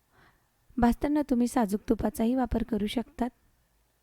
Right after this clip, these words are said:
मखाणे हे आरोग्यासाठी खूप फायदेशीर आहे. यामध्ये विविध जीवनसत्वे, खनिजे, कॅल्शियम, मॅग्नेशियम, लोह आणि फॉस्फरस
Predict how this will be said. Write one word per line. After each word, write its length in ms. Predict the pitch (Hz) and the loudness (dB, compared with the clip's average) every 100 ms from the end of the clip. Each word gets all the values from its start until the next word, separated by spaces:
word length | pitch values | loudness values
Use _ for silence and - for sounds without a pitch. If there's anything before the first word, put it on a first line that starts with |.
| _ _ _ _ _ _ _ _ _ _ _ _ _ - | _ _ _ _ _ _ _ _ _ _ _ _ _ -2
मखाणे 440 | 233 - 285 294 | -2 0 0 0
हे 160 | 277 254 | 0 0
आरोग्यासाठी 760 | 220 202 190 226 - 220 233 233 | 0 -2 -2 -4 -4 -4 -4 -4
खूप 140 | - | -6
फायदेशीर 560 | 262 269 214 208 202 220 | -4 -2 0 -2 -4 -4
आहे. 260 | 208 202 311 _ _ | -2 -4 -6 _ _
यामध्ये 540 | 233 262 269 202 196 233 _ _ _ | -4 -2 -2 -4 -6 -8 _ _ _
विविध 380 | 226 226 247 220 | 0 2 0 0
जीवनसत्वे, 840 | 254 202 202 240 277 262 220 208 262 - _ | 0 0 -2 -2 -4 -6 -4 -6 -6 -12 _
खनिजे, 500 | 269 269 285 208 208 - _ _ - | -2 0 0 -2 -6 -10 _ _ -4
कॅल्शियम, 580 | 220 240 - 247 190 220 _ | -2 -2 -4 -4 -4 -8 _
मॅग्नेशियम, 760 | 220 196 185 196 277 - 214 196 - _ - _ - | -4 -2 -2 -2 -4 -2 -2 -2 -8 _ -20 _ 2
लोह 420 | 220 240 254 240 - | 4 4 4 -2 -4
आणि 200 | 202 220 | -4 -4
फॉस्फरस 720 | 247 247 208 - 226 254 - | -2 -2 -2 -2 -2 -2 -6